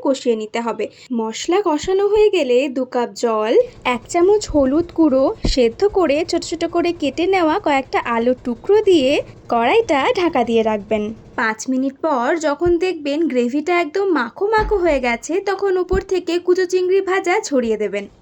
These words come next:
তার দু মিনিট পর একদম নামানোর আগেই গরম মশলার গুঁড়ো আর স্বাদ মতো চিনি ছড়িয়ে দিলেই ওল চিংড়ি একেবারে তৈরি।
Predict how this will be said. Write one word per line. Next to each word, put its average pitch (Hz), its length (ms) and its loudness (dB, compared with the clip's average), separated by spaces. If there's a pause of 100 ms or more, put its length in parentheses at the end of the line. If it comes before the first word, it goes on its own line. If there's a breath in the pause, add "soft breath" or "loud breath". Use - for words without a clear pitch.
(120)
তার 247 180 0 (100)
দু 247 180 -2
মিনিট 392 360 4
পর 302 320 0
একদম 330 340 0
নামানোর 277 500 0
আগেই 302 420 0
গরম 247 320 0
মশলার 247 440 -2
গুঁড়ো 339 300 2
আর 262 240 -2
স্বাদ 240 320 -2
মতো 277 260 -2
চিনি 285 340 -2
ছড়িয়ে 415 380 4
দিলেই 392 320 4 (480 soft breath)
ওল 269 280 6
চিংড়ি 403 460 4
একেবারে 277 560 0
তৈরি। 226 400 -2